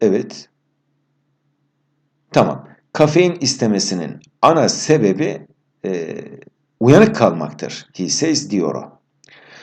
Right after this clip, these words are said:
But the main reason that people can't stay awake, ama insanların uyanık kalamamasının ana nedeni is they don't get enough regular sleep.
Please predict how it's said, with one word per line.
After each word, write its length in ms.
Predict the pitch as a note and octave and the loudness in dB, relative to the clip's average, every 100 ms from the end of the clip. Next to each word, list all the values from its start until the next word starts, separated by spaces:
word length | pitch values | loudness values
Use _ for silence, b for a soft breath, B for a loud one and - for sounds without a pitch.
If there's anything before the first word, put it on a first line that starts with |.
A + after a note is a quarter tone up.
| b - | b 0
But 200 | A2+ A2+ | 0 4
the 80 | B2+ | 2
main 400 | B2+ G#3+ B3+ F#3 | 4 2 2 6
reason 420 | C#3+ G2 F#2 F2+ | 6 4 -2 0
that 260 | B2 A#2 | 0 0
people 560 | D3+ F#3 D3 A2 D#2+ - _ - - | -4 -4 0 -2 -2 -16 _ -10 0
can't 200 | G3+ - | 0 0
stay 420 | - A#2+ F#2+ F#2+ | 0 2 2 0
awake, 300 | F2+ E2+ A#2+ - - b _ - | -4 -2 -4 -6 -20 b _ -4
ama 200 | A#2 A2+ - | 0 0 0
insanların 720 | C3 B2+ C#3 D3 D#3 D3+ G#2+ | -2 -2 -2 0 0 0 -2
uyanık 400 | - B2 C#3+ - | 0 0 0 -2
kalamamasının 920 | - A2 F#3 D3+ G#2 - F2+ E2 - - | -2 0 2 0 -2 -4 -8 -8 -12 -8
ana 200 | F2 C3+ | 0 4
nedeni 640 | G#3 C#3 F2 E2 D#3 - - _ _ _ _ _ - | 4 2 0 -2 -4 -8 -16 _ _ _ _ _ 2
is 360 | D3 - - - _ G2 F#2+ | 2 2 -6 -18 _ -12 4
they 240 | B2+ B2+ | 6 6
don't 300 | E3 G3+ D3 | 2 0 -2
get 360 | C3+ G#2+ - G2+ | 0 0 -2 -6
enough 500 | G#2+ - - - G#2 | -2 -4 -6 -8 0
regular 500 | D3+ G#2 F#2+ E2 - - - | 2 2 -4 -4 -8 -14 -8
sleep. 560 | - G#2+ D#3+ - - | -6 -2 -2 -4 -14